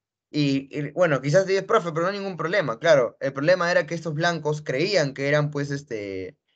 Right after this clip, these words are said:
mejores que los negros, ¿no? Eran supremacistas blancos. Entonces, el gobierno, que era racista, aplicó lo que es llamado el ap-, el apartheid, ¿no? Y con esto dio lo-, lugar a conflictos entre la población blanca y negra.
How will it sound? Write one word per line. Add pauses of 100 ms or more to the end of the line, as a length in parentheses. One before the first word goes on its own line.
(100)
mejores
que
los
negros,
¿no?
Eran
supremacistas
blancos.
Entonces, (460)
el
gobierno,
que
era
racista,
aplicó
lo
que
es
llamado
el
ap-,
el
apartheid, (500)
¿no? (300)
Y
con
esto
dio
lo-,
lugar
a
conflictos
entre
la
población
blanca
y
negra.